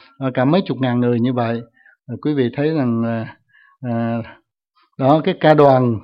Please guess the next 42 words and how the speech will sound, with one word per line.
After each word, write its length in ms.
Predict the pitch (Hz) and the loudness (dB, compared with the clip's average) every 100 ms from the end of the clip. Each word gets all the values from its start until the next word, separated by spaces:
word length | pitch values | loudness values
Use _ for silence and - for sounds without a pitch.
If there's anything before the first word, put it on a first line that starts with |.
| - | -4
của 140 | 143 | -2
một 120 | 160 151 | 0 0
anh 140 | 147 | 0
em 140 | 151 147 | 2 2
dân 220 | 151 143 | 0 0
tộc. 180 | 131 - _ _ - _ - | -2 -4 _ _ -20 _ -8
À, 200 | 135 127 | -4 -4
cái 220 | 156 160 170 | -2 -2 -2
ca 140 | 156 143 | -2 0
đoàn 300 | 131 127 123 | 2 2 0
này 160 | 123 | -2
là 420 | 120 120 120 120 117 | -2 -2 -2 -4 -4
ca 120 | 139 | -6
đoàn 320 | 135 120 117 117 | -4 -2 -4 -6
của 380 | 120 120 131 147 | -4 -2 0 0
người 160 | 131 | -2
anh 100 | 120 | -2
em 140 | 135 139 | 0 0
dân 260 | 143 139 | 0 -2
tộc 160 | 135 117 - | -2 -4 -6
ở 220 | 135 127 131 | -6 -6 -4
tại 260 | 127 120 120 120 | -6 -4 -8 0
Chơ 160 | 147 | 4
Rai, 360 | 147 147 147 123 _ _ _ _ - | 6 6 4 0 _ _ _ _ -6
à, 260 | 135 127 | -4 -2
ở 180 | 135 135 139 | 0 -2 2
từ 340 | 139 127 123 120 | 2 2 0 2
Pleiku 460 | 151 156 170 160 123 | 2 6 6 6 4
họ 160 | 127 | 0
đổ 200 | 131 131 135 | 0 0 2
xuống 220 | 175 233 | 4 4
đó. 140 | 240 202 - _ _ _ | 2 0 -10 _ _ _
Thì 60 | 123 | -4
quý 180 | 170 185 | 0 2
vị 120 | 139 | 2
biết 220 | 139 185 196 165 | 4 2 2 -2
cái 320 | 170 175 165 156 156 151 | 0 2 2 2 0 0
ca 120 | 156 | 2
đoàn 320 | 147 131 127 | 4 2 2
của 120 | 147 | 0
họ 260 | 143 127 135 | 0 2 2
là 340 | 139 135 120 | 2 2 -2